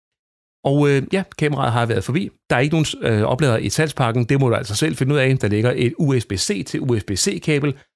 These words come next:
og du skal så, øh, finde en U S B C-baseret lader for at kunne lade op, eller du skal bruge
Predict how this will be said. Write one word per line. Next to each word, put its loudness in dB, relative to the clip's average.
og -2
du 0
skal 0
så, 2
øh, 0
finde -2
en 0
U 0
S -6
B -14
C-baseret -2
lader 0
for -6
at -8
kunne -6
lade -4
op, -2
eller 0
du -2
skal -2
bruge -2